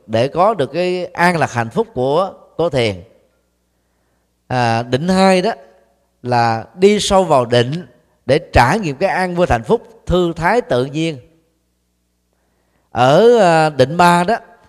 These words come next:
thì chúng ta bỏ hạnh phúc của hai định một, định hai để chúng ta tập trung cái, cái, cái an lạc là không mang tính điều kiện,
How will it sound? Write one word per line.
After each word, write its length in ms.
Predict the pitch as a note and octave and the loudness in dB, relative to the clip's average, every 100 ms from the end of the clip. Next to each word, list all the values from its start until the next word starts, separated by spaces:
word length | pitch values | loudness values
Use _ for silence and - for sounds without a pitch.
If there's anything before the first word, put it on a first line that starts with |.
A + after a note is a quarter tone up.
| _ _ _ - | _ _ _ -6
thì 140 | B2 | -2
chúng 140 | F3 | 0
ta 140 | G3 A3+ | 2 0
bỏ 340 | C3 A2 D#3 | 0 0 2
hạnh 260 | F#3 C3 C3 | 0 -2 -2
phúc 180 | A#3+ C4 | -4 -4
của 120 | F#3+ | -6
hai 360 | D#3 F3+ F#3+ F3 | -4 -2 -2 -2
định 180 | C3+ | -4
một, 360 | C#3+ A2+ C#3 C3+ | -2 0 0 -4
định 180 | B2 D3 | -6 -2
hai 300 | D#3+ E3+ D#3 - _ _ _ _ _ _ | -4 -4 -6 -16 _ _ _ _ _ _
để 640 | - A2 A#2 C3+ D#3+ G#3 A3+ | -6 0 2 4 4 4 2
chúng 120 | G3+ | 0
ta 280 | F3+ D#3+ D3+ B2+ - _ - | 2 2 0 -6 -20 _ -2
tập 260 | B2+ - | -2 2
trung 300 | G#3 F#3+ F3 | 0 0 -4
cái, 220 | F3 G3+ | -4 -4
cái, 420 | F#3+ G3 F#3+ F3+ E3+ _ _ - | -2 -2 -2 -4 -8 _ _ -6
cái 120 | G3 | -4
an 300 | - G3 F#3 | 2 2 2
lạc 320 | C3 A2+ B2 | 2 2 0
là 180 | E3 A#2+ | -6 -6
không 380 | - G3 G3 F#3+ | -4 -2 0 0
mang 140 | F#3 | -2
tính 220 | F#3 E4+ | -2 0
điều 140 | G#3 D3 | 0 0
kiện, 380 | A2+ G#2+ C3+ | -4 -6 -8